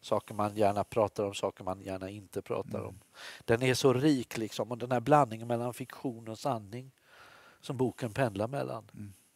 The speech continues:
Speaker 1: är enormt fantasieggande, tycker jag.
Speaker 2: Det är ju underbart som den goda litteraturen gör. Den får en att se, få syn på, på sig själv.
Speaker 1: Ja.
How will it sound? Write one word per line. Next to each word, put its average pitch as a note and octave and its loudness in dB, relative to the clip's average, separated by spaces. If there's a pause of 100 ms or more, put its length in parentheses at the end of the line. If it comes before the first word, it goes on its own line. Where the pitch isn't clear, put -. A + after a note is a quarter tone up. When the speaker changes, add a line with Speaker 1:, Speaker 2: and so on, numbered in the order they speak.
Speaker 1:
är - -6
enormt - -12
fantasieggande, A2 -6
tycker A2 -16
jag. G2+ -20 (1600)
Speaker 2:
Det A2+ 2
är A2+ 8
ju A#2+ 6
underbart C3+ 0
som C3+ -4
den C3 0
goda B2+ 0
litteraturen A2+ -2
gör. C#3 0
Den A#2 -4
får C3 -4
en B2 -6
att A2+ -10
se, A#2 -6 (160)
få - -10
syn G#2 -6
på, G2 -6 (180)
på G#2 -8
sig G2 -8
själv. G#2 -10 (180)
Speaker 1:
Ja. - -20